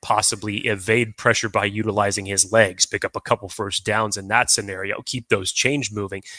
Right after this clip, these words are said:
then you can dictate the pace of this game and you can mix it up a lot better.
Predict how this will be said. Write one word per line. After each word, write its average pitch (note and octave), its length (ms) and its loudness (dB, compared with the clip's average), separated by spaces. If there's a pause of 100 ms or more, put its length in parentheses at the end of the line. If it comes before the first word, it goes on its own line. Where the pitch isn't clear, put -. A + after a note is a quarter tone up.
(240)
then D3 180 4
you G#3+ 200 -6
can C3+ 300 -6
dictate - 540 -2
the A2 60 -4
pace - 400 0
of G2 200 -10
this G2 180 4
game - 320 -6 (440)
and A2+ 180 0
you C#3 100 -4
can A#2 260 -4
mix A#2 280 0
it G#2+ 100 -2
up G#2+ 320 0
a F#2+ 60 -4
lot G2 360 -2
better. G2 300 0